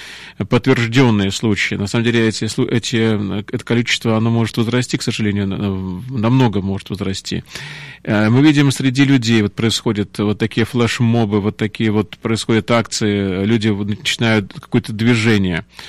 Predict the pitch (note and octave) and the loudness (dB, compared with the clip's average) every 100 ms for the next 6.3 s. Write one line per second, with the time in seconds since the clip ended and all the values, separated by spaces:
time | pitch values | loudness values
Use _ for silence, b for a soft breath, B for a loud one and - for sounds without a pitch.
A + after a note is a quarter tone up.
0 | B B B - - - G#3 A3+ - D#3 | B B B 0 0 4 4 4 4 4
1 | D#3+ E3+ - - - F#3+ D#3+ - C#3+ D3+ | 4 2 -2 -2 0 2 0 0 2 2
2 | - D3+ C#3 D3 C#3 C3 G#2+ C#3 B2+ B2 | 2 0 0 0 0 0 0 0 2 0
3 | - C3 A#2+ A#2 A#2+ A#2+ - - G#2+ - | 2 2 2 0 0 0 -4 -6 -8 -8
4 | b _ _ _ _ D#3+ D#3+ D3 D3+ D3 | b _ _ _ _ 2 2 2 0 0
5 | - F3 G3+ - G2 A#2+ B2+ B2+ C3 - | 2 0 0 0 0 0 0 0 -2 -2
6 | E3+ E3+ - | -6 -8 -12